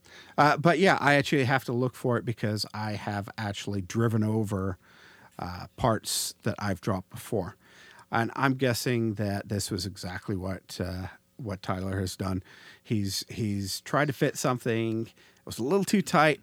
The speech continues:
Ping! Off it goes. Hit it with, with, with his chair and destroyed it into four pieces. And, oh, you know what that must feel like? You know, it's, it's bad enough before, you know, if you mess up a, a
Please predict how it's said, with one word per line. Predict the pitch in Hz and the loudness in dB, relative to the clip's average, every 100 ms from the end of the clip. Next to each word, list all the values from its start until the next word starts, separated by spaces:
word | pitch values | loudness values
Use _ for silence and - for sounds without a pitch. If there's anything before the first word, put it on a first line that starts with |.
| _ | _
Ping! | - - 359 359 339 339 - 147 | -6 2 4 6 4 2 0 -2
Off | 151 | 0
it | 139 | 0
goes. | 139 139 135 139 - - - - - - _ _ | 2 2 2 0 -2 -10 -20 -20 -20 -20 _ _
Hit | 165 170 | 4 6
it | 175 | 6
with, | 143 151 - - - | 6 4 2 -12 0
with, | 131 131 - _ _ _ - | 0 0 -8 _ _ _ -4
with | 123 117 | -2 2
his | 123 110 - | 0 0 -4
chair | - 143 123 123 123 - | -2 2 4 6 4 0
and | 113 104 101 98 101 95 | -2 -2 0 0 -2 -4
destroyed | - 98 98 90 | -6 -6 -4 -6
it | 92 | -6
into | - | -10
four | - 98 | -8 -8
pieces. | 92 104 95 - - - - - _ _ _ _ - - - - | -6 -6 -6 -6 -6 -8 -10 -20 _ _ _ _ -20 -20 -18 -12
And, | 90 92 90 _ | -10 -10 -12 _
oh, | 127 135 | 2 2
you | 117 123 | 4 4
know | 156 | 4
what | 151 | 4
that | 120 110 | 0 0
must | 107 - | -2 -2
feel | 98 | -2
like? | 101 110 - - | 0 0 -2 -10
You | - | -2
know, | 127 147 | 2 2
it's, | 156 | 0
it's | - 170 | -2 -2
bad | 143 190 | -2 -4
enough | 220 202 | -6 -8
before, | - - 139 131 120 - | -10 -4 0 2 0 0
you | 127 | 0
know, | 110 | 0
if | 107 | 0
you | 113 | 0
mess | 113 139 | 0 0
up | 139 135 | 0 0
a, | 110 98 - | 0 -2 -6
a | 101 | -12